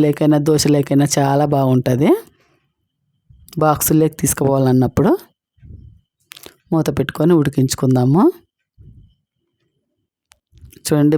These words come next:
బాగా ఉడికిపోయింది. ఒకసారి అయితే కలిపేసుకుందాము. చూడండి, సింపుల్గా తొందరగా అయిపోయే కర్రీ అయితే గోరుచిక్కుడు, సోయా చంక్స్,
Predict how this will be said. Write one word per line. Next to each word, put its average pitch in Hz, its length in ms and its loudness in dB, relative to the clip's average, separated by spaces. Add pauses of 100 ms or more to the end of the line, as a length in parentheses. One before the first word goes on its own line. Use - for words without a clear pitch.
బాగా 139 420 0 (460)
ఉడికిపోయింది. 143 640 0 (1700)
ఒకసారి 156 320 -2
అయితే 139 240 -2
కలిపేసుకుందాము. 135 800 0 (3250)
చూడండి, 170 380 0
సింపుల్గా 175 560 2 (800)
తొందరగా 170 500 2 (400)
అయిపోయే 151 400 0 (500)
కర్రీ 151 280 0
అయితే 170 180 -2 (100)
గోరుచిక్కుడు, 156 560 0 (560)
సోయా 160 260 2 (120)
చంక్స్, 143 280 0